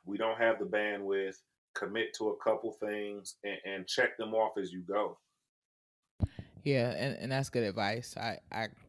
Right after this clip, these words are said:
Speaker 2: wouldn't even be able to say I stood here without having a checklist of things that I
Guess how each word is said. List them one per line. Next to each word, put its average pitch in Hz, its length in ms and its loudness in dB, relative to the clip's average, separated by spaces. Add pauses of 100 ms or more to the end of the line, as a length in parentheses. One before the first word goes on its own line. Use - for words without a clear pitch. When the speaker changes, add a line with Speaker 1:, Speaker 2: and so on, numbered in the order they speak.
(180)
Speaker 2:
wouldn't 127 260 0
even 117 480 -2 (440)
be 123 160 6
able 117 240 4
to 104 560 -2 (540)
say 131 340 4
I 113 100 4
stood 123 400 0
here 123 240 0
without 110 400 -2
having 107 400 -2
a 101 80 -6
checklist 107 680 -6
of 107 100 -10
things 107 300 -6
that 98 80 -6
I 98 80 -4